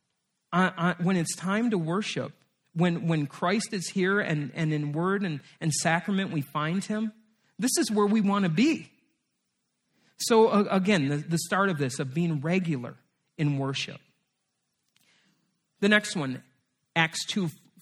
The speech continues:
verse forty-six. Every day they continued to meet together in the temple courts.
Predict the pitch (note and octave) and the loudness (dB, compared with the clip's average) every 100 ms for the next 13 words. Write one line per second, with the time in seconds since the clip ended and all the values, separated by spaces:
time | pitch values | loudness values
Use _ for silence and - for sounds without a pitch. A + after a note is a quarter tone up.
0 | - D3+ D#3+ D#3 - D#3+ D#3+ D3+ - B2+ | -18 -2 0 0 -2 -4 -4 -4 -4 -6
1 | - - - _ _ _ _ _ _ _ | -8 -18 -18 _ _ _ _ _ _ _
2 | _ - F3+ F#3 A3+ F3+ G3 F#3 D3+ D#3 | _ 2 2 4 2 4 2 4 2 2
3 | E3+ - G#3 A3 F3 D3+ D3+ F#3+ - D#3 | -2 0 -2 0 -2 -2 0 -2 -4 -2
4 | C#3+ C#3+ C#3+ C#3+ - D#3 D3+ - E3+ - | -2 -2 -6 -6 -4 -4 -4 -6 -4 -4
5 | - - | -8 -16